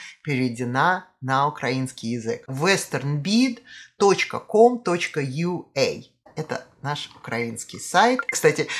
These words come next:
очень часто к нам обращались раньше клиенты и просили создать сайт на украинском языке. Вот мы это сделали. Но знаете, информация — это как мотивация. Ее может быть иногда слишком много.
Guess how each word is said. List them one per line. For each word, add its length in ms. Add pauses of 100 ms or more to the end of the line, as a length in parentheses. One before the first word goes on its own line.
(120)
очень 320
часто 400
к 100
нам 180
обращались 640
раньше 300
клиенты 460
и 60
просили 680 (220)
создать 420
сайт 240
на 80
украинском 560
языке. 500 (100)
Вот 360
мы 160
это 200
сделали. 680 (200)
Но 100
знаете, 560
информация — 680
это 140
как 200
мотивация. 800
Ее 320
может 320
быть 180
иногда 380
слишком 500
много. 500